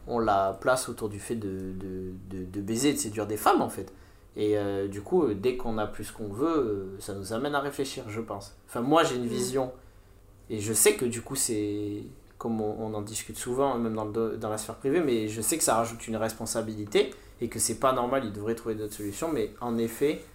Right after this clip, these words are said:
Speaker 1: je pense que tant qu'un mec problématique,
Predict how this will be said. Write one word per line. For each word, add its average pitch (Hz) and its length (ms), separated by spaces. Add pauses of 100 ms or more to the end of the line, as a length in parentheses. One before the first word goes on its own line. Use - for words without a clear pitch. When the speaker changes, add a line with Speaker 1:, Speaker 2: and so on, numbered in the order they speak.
(1040)
Speaker 1:
je - 120
pense 151 260
que - 140
tant 156 460 (100)
qu'un 131 140
mec 127 280
problématique, 120 840